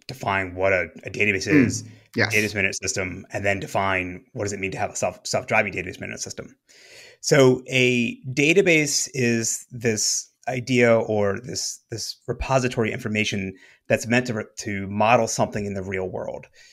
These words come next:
Speaker 1: So for example, a university has students, students take classes, the classes get grades. And so a database could represent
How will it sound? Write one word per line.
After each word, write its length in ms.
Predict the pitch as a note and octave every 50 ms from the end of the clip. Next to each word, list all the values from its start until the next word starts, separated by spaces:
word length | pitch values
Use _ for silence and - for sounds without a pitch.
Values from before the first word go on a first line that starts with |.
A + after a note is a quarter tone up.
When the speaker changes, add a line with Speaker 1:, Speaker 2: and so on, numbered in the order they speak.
| - _ _ _ -
Speaker 1:
So 180 | - - G2+
for 120 | F#2 - G2+
example, 420 | F#2 - B2+ A#2 A#2 B2 A2+ A2+
a 80 | A#2 G2+
university 760 | G2+ F#2+ F#2+ F2+ B2+ C#3 C3+ - A#2 A#2 A#2 A2+ A2+ A#2 - _ _ -
has 160 | - F#2+ -
students, 480 | - - C#3+ C3+ B2 B2+ B2 A#2+ - -
students 340 | - - G#2 - G2+ G2
take 220 | - - G#2 - -
classes, 540 | - C3 A2+ A2+ - A#2 G#2+ G#2+ G#2 - -
the 80 | -
classes 320 | - - F#2+ - - - -
get 140 | G2 F#2+
grades. 440 | - A2+ A2 A2 A2 A2 G#2+ - - _ _ _ _ -
And 80 | B2 -
so 80 | A#2+
a 60 | A2+
database 440 | A2 A#2+ B2+ C3 C3 B2+ B2+ A#2+ B2
could 200 | - B2+ G2+ F2+
represent 420 | A2+ G#2 A2 A2 G2 A2 G#2+ G#2